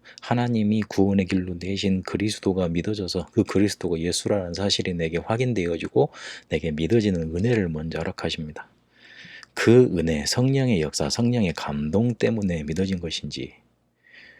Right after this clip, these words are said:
회개하라고 많이 강조합니다마는 인간의 능동적인 부분으로 회개를 하라고 많이 말을 합니다. 그러나 그 회개도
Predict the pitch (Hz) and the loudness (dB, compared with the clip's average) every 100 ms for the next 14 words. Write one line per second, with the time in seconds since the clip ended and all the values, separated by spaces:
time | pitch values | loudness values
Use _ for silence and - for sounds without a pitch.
0 | - - - 160 147 131 123 117 92 85 | -18 -2 2 6 8 6 6 6 4 0
1 | 85 85 87 87 90 82 78 80 87 82 | 0 -2 -2 -2 -2 -4 -4 -4 -2 0
2 | 82 104 90 78 85 117 120 113 92 87 | 2 4 4 2 2 4 4 4 4 2
3 | 85 87 85 80 113 113 90 101 98 82 | 0 0 0 0 0 0 -2 0 0 0
4 | 76 76 85 78 78 - 80 80 80 90 | -4 -8 -10 -8 -10 -12 -10 -8 -8 -10
5 | - - - - - 78 78 - 80 101 | -14 -20 -20 -8 -4 -2 -2 -2 0 2
6 | 123 113 127 | 4 4 2